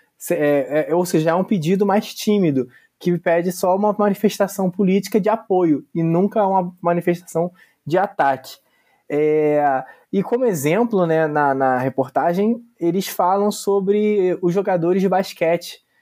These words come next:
é, nos Estados Unidos. É, o Raí até falou um pouco sobre eles, mas que eles estão constantemente se posicionando politicamente. Vocês acompanharam, né, no, no ano passado, o movimento Black Lives Matter,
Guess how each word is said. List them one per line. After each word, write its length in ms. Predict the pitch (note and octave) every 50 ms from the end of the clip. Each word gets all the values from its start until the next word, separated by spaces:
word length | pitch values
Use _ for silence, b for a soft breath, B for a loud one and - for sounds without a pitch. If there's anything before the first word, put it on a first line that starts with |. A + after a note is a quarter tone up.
| _ _ _ _ -
é, 240 | C#3 C#3 C#3 C#3
nos 180 | C#3 D3+ D#3+ E3
Estados 300 | - - F3 E3+ D#3+ D#3
Unidos. 480 | F3 F3+ E3 E3 E3+ D#3 C#3 - - - _ _ _ _ _ _
É, 140 | - A#2+ A#2+
o 20 | A#2
Raí 220 | C3 B2+ C#3 D#3
até 160 | D#3 - F3
falou 240 | E3+ - F3+ F3 F3
um 40 | D#3+
pouco 200 | - E3 D#3 -
sobre 280 | - F3+ D#3+ D#3 C#3+
eles, 380 | D#3 F#3 G#3 G3+ F3+ D3 - - B B B B B
mas 280 | B E3+ F3+ G3 F#3+ -
que 80 | -
eles 140 | G#3+ A3 G3+
estão 200 | - - A3+ A3+
constantemente 1000 | A3 - A3+ A3+ G#3+ - - - A3+ A3+ B3+ B3 - D4+ C#4 A3+ G3 G3+ G#3+ -
se 140 | - - -
posicionando 580 | - A#3+ A#3 G#3 - B3+ A3+ F#3+ F3+ F#3+ G3+ G3
politicamente. 840 | - G#3+ G#3 G#3+ - - - A#3+ A#3 G#3+ F3+ F3 E3+ D3+ - - b b b b b b b b
Vocês 220 | C#3 C3+ D#3+ D#3+
acompanharam, 680 | F3 F3 G3+ F#3+ F3 G3+ F#3+ E3+ D#3+ E3+ F#3+ G3+ F#3 F3
né, 160 | E3 D#3+ D#3+
no, 200 | D#3 D#3 D3+ D3
no 80 | C#3+ D3
ano 140 | D#3 E3+ D#3+
passado, 720 | - E3+ E3 - - - C3 C#3+ F3 F3 D3+ C#3+ C3+ B2+
o 60 | C3+
movimento 440 | D3 D3+ C#3+ C3+ C#3+ D#3 D#3+ - D3+
Black 280 | C#3+ D3 D#3+ D#3+ -
Lives 300 | D#3+ D3 D#3 D#3 C#3+ C#3
Matter, 500 | C3 C3 C#3 D#3+ F3 E3 C#3+ C3 A#2+ A#2